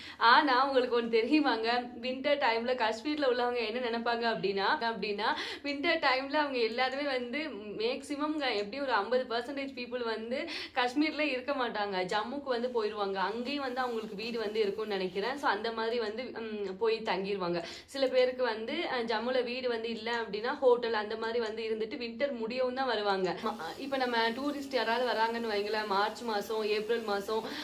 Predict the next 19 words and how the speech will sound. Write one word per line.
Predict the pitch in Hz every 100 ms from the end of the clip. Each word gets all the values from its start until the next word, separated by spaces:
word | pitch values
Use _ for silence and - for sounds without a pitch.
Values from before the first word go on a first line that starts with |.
| -
அவங்க, | 214 247 247 -
அவங்க | 240 247
எல்லாம் | 240 262 247
வரையில | 226 226 269 240
maybe | 226 233
வந்து | 269 233 254
பார்த்திருப்பாங்க. | 220 208 240 240 208 190 185 -
நேஷனல் | 233 240 254 254
ஹைவே | 226 214 214 220
சைடு | 226 208
எல்லாம் | 220 202 226 247
கார்ல | 220 202 220 233
வந்து | 214 226 240
ஃபுல்லா | 226 226 233
பிளாங்கெட் | 226 202 220 220 214
இந்த | 220 220
மாதிரி | 214 208 233
தான் | 220
வச்சுட்டு | 202 214 240 330